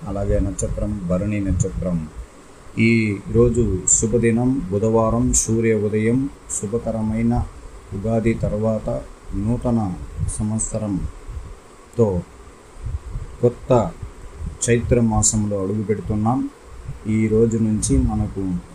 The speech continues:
మనం అనుకున్న కార్యక్రమాలన్నీ కూడా విజయ శిఖరం కలగాలని మనస్ఫూర్తితో కోరుకుంటూ,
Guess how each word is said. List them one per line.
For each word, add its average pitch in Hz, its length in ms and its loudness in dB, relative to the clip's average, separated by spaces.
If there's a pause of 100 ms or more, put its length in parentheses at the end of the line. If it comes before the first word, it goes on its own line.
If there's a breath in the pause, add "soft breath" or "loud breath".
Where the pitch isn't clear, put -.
(100)
మనం 101 280 0
అనుకున్న 107 420 0
కార్యక్రమాలన్నీ 98 880 -4
కూడా 104 220 0
విజయ 104 360 0
శిఖరం 101 480 -6
కలగాలని 95 640 -2
మనస్ఫూర్తితో 98 760 -6
కోరుకుంటూ, 113 680 2